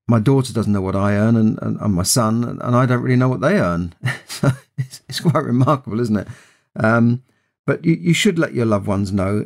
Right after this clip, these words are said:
Have a, have a register, um, and, you know, keep this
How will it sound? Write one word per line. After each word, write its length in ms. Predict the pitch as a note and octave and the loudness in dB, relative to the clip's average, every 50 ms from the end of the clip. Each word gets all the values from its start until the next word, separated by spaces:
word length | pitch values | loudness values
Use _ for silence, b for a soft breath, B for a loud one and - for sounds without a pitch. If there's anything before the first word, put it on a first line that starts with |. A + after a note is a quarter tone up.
| - | -2
Have 160 | C3+ D3 C3 C3+ | -2 0 0 0
a, 100 | - - - | -2 -4 -6
have 140 | A2+ G#2+ G#2+ | -6 -4 -2
a 60 | G2+ | 0
register, 760 | G2+ A#2 B2+ B2+ B2+ C#3 B2+ - - C#3 B2+ B2 C3 C3 b b b b b b b b _ - | 2 2 2 2 0 -4 -6 -2 0 2 2 2 2 0 b b b b b b b b _ -4
um, 720 | G#2+ G#2 G2+ G2+ G2+ G2+ G2+ G2+ G#2 G#2+ A2 - - - _ _ _ - | -2 0 2 2 2 2 4 4 2 2 2 0 -4 -8 _ _ _ -4
and, 320 | - A#2+ A2 G#2+ A2 A2 - _ _ _ _ _ - | 0 2 2 4 2 0 -2 _ _ _ _ _ -4
you 80 | - D3 | -2 -2
know, 60 | C#3 | -2
keep 260 | - - G3 F#3+ - | 2 0 -2 0 0
this 320 | - C#3+ - - - - | -2 -2 0 0 -2 -4